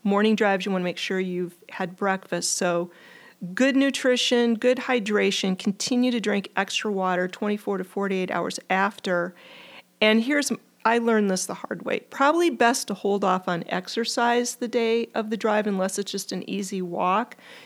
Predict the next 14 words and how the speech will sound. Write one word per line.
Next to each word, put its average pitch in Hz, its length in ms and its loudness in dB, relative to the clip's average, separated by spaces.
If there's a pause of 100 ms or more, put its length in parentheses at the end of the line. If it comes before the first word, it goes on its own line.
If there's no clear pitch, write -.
You 214 120 -2
don't 214 200 4
wanna 233 180 4
do 214 140 -2
strenuous 202 580 -2
exercise 190 600 -2
right 180 200 0
before 208 320 -2
because 196 320 -4
it - 120 -8
tends 190 320 -4
to 175 180 -4
dehydrate 175 720 -2
you. 233 300 2